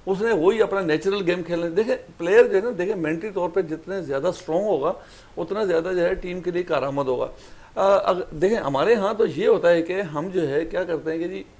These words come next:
for example, बाबर आउट हो गया, हम,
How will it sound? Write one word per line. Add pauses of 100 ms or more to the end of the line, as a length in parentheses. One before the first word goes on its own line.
(380)
for
example,
बाबर
आउट
हो
गया, (880)
हम,